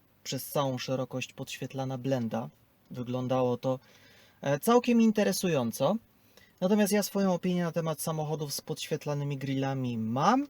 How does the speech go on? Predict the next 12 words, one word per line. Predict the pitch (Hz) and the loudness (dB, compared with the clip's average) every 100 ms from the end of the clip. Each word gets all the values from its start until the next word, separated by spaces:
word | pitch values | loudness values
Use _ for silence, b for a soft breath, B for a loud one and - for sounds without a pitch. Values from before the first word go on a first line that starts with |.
| _ | _
Nie | 143 139 | -6 -4
będę | 143 139 135 | -2 -2 -4
specjalnie | - 127 135 131 131 127 | -6 -6 -2 -2 -2 -4
teraz | - 143 143 131 | 0 0 0 -2
na | 127 | -6
ten | 120 120 | -6 -4
temat | 127 123 123 127 - - | -4 -2 -4 -8 -14 -12
się | - 135 123 - _ | -6 -2 -2 -4 _
uzewnętrzniał. | 151 135 131 131 123 104 - - B B B | -8 -4 -4 -2 -4 -4 -10 -12 B B B
Wyglądało | 170 202 202 214 202 | 0 2 4 4 4
to | 180 156 | 0 -2
całkiem, | 139 131 - 135 117 | 0 0 0 -2 -2